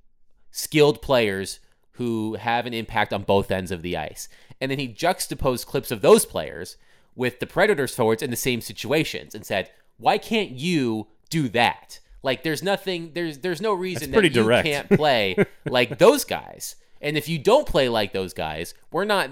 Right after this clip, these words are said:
Speaker 1: we're not going anywhere. And I think Matt Duchene has been the slowest
Speaker 2: Gotcha.
Speaker 1: to do that.
Speaker 2: Okay.
Speaker 1: And I think that's what John would tell you, is that he's gonna put Matt, he's gonna, he's, he's not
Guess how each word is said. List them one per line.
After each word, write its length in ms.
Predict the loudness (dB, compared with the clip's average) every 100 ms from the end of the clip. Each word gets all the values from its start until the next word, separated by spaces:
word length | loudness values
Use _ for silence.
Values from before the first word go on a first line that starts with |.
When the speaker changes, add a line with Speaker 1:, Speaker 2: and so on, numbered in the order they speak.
| -4
Speaker 1:
we're 160 | -2
not 180 | 0 2
going 340 | 4 4 2 -2
anywhere. 540 | -8 -12 -12 -14 -18 _ _ -8
And 140 | -4 -2
I 80 |
think 500 | -2 -2 -2 -4 -12 -20 _ _ _ _ _ _ _
Matt 340 | -4 -2 0 -2
Duchene 420 | -6 -4 -6 -4
has 180 | -6 -4
been 460 | -2 -2 -2 -8 _ _
the 120 | -10 -8
slowest 720 | -2 0 2 0 -4 -12 -18 _ _ -4
Speaker 2:
Gotcha. 300 | -4 -4 -6
Speaker 1:
to 120 | -6
do 320 | -6 -4 -2
that. 360 | -2 -6 -14 -18 -10
Speaker 2:
Okay. 240 | -4 -6 -6 -6
Speaker 1:
And 460 | -2 -2 -4 -8 -8
I 100 | -6
think 460 | -6 -6 -6 -4 0
that's 240 | 0 0 -4
what 100 | -2
John 240 | -2 -2
would 120 | -6
tell 200 | -6 -6
you, 160 | -6 -10
is 120 | -2
that 280 | -2 -2 -6 _ _ _ -12
he's 180 | -2
gonna 180 | 2 2
put 220 | 2 -2
Matt, 340 | -2 -2 -2 -4
he's 120 | -6
gonna, 240 | -2 -2 -4
he's, 360 | -6 -8 -10
he's 300 | -12 -10 -8
not 400 | -4 -2 -2 -4